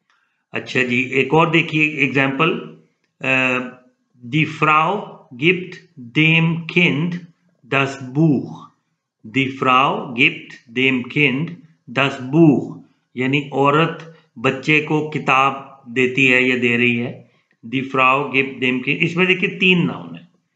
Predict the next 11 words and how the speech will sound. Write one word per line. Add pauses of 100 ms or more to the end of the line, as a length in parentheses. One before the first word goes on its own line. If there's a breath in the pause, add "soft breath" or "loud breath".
(340)
एक
नाउन
हो
गया
die (120)
Frau, (500)
एक
हो
गया
dem
Kind